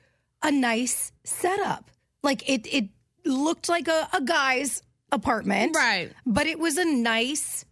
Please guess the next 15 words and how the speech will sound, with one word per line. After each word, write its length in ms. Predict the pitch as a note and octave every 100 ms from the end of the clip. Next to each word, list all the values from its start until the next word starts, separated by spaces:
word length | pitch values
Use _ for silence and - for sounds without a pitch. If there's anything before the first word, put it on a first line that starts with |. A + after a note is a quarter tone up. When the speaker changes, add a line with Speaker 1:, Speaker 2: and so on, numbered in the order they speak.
| _ _ _ _ _
Speaker 1:
like, 140 | B3+ D4+
I 100 | D4+
walked 280 | D4+ D4+ F#4
in 140 | D#4+
and 120 | D4+
I 40 | D4
was 100 | D4
like, 140 | -
"Oh, 160 | C5 C#5+
this 180 | A4+ G#4+
is 100 | C5
cool. 320 | - A#4+ C5
I 120 | A3+ C4
could, 120 | G4+ -
uh, 80 | -